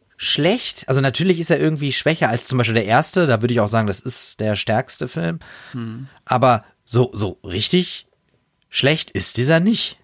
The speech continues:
Speaker 1: der dritte
Speaker 2: Nein.
Speaker 1: Teil, ne?
Speaker 2: Das ist, das habe ich ja ganz am Anfang gesagt,
Speaker 1: Genau,
Speaker 2: leider
Speaker 1: ja,
Speaker 2: das Problem,
Speaker 1: ja.
Speaker 2: dass er mit den ersten beiden konkurriert.
Speaker 1: Ja, genau, ja, ja.
Speaker 2: Äh,
Speaker 1: Mhm,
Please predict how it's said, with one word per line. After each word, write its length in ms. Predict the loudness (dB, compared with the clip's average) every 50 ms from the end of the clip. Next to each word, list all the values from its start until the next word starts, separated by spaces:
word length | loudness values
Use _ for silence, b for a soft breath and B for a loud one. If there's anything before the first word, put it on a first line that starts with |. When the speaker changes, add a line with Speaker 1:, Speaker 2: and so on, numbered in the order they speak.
| _ _ -6
Speaker 1:
der 100 | -4 -4
dritte 240 | -4 -4 -4 -4 -4
Speaker 2:
Nein. 80 | -4
Speaker 1:
Teil, 320 | -4 -6 -6 -6 -6 -6 -6
ne? 360 | -2 0 2 2 2 2 0 0 -2
Speaker 2:
Das 180 | -2 -2 -2
ist, 260 | -4 -8 -8 -6 -2
das 180 | -2 -2 0 2
habe 340 | 0 0 2 2 2 2 2
ich 60 | 2
ja 120 | 2 2
ganz 180 | 2 2 2 2
am 80 | 0 0
Anfang 320 | 0 -2 -2 -2 -4 -4 -4
gesagt, 260 | -4 -2 -2 2 2
Speaker 1:
Genau, 180 | 4 4 4 4
Speaker 2:
leider 180 | 2 2 0
Speaker 1:
ja, 180 | 2 2 0 0
Speaker 2:
das 80 | 0
Problem, 360 | -2 -2 0 2 2 2 2 2
Speaker 1:
ja. 80 | 0
Speaker 2:
dass 120 | 0 0 0
er 120 | 0 0
mit 100 | 2 2
den 140 | 2 2 4
ersten 320 | 4 2 2 0 -6 -10
beiden 320 | -4 0 0 0 0 -2 -2
konkurriert. 680 | -2 -2 -2 0 0 -2 -2 0 -2 -2 -2 -4 -8 -4
Speaker 1:
Ja, 180 | -2 -2 0
genau, 300 | 2 2 4 4 4 2 0 -2
ja, 120 | 0 2 2
ja. 300 | 2 2 2 0 0 -2
Speaker 2:
Äh, 40 |
Speaker 1:
Mhm, 180 | -2 -4 -4